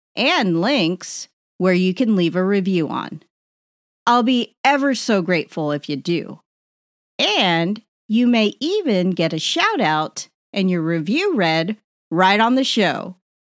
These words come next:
just for doing it. Another thing you can do is support the show and buy me a coffee. If you know me,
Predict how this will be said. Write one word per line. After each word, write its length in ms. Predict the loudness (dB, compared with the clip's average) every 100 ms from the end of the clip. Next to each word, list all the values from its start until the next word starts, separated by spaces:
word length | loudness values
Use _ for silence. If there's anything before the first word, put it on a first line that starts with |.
| _ _ -6
just 380 | 0 0 0
for 160 | -2 -2
doing 340 | 0 0 -2
it. 340 | -6 -12 -18 -18 _ _ _ _ _ _ _ -2
Another 440 | 2 2 2 0
thing 240 | 0 2 2
you 100 | 2
can 180 | -2
do 440 | -2 -2 -2 -4 -6 _ _ -6
is 160 | -4 -2
support 480 | -4 -2 -2 -2
the 80 | -6
show 640 | -6 -2 0 0 0 -2 -6 _ _ _ _ -4
and 520 | 0 2 2 2 -2 -6 _ -8
buy 360 | 0 2 2
me 180 | 2 0
a 60 | 0
coffee. 640 | 0 0 0 -4 -6 -6 -14 _ _ _ _ _ _ -4
If 220 | -2 0
you 260 | 2 2 2
know 200 | 2 2
me, 540 | 2 2 2 0